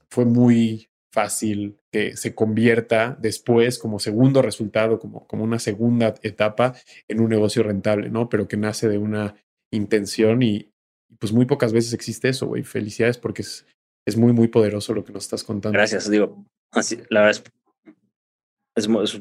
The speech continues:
Speaker 2: una gran fortuna, ¿no? O sea, no, obviamente, obviamente no ha sido fácil, pero al mismo tiempo sí s-, me considero que, ¿no? Eh, soy una persona muy, muy afortunada, pues, por las muchas condiciones que,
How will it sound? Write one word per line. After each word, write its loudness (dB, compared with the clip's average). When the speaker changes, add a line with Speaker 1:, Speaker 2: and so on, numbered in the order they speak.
Speaker 2:
una 0
gran 2
fortuna, -2
¿no? -6
O -4
sea, -4
no, -6
obviamente, -2
obviamente 4
no 4
ha 2
sido 2
fácil, 2
pero 4
al 2
mismo -2
tiempo -4
sí -8
s-, -6
me -2
considero 0
que, -4
¿no? 2
Eh, 0
soy -2
una 0
persona -2
muy, 4
muy 4
afortunada, -2
pues, -10
por -10
las -8
muchas -4
condiciones -4
que, -10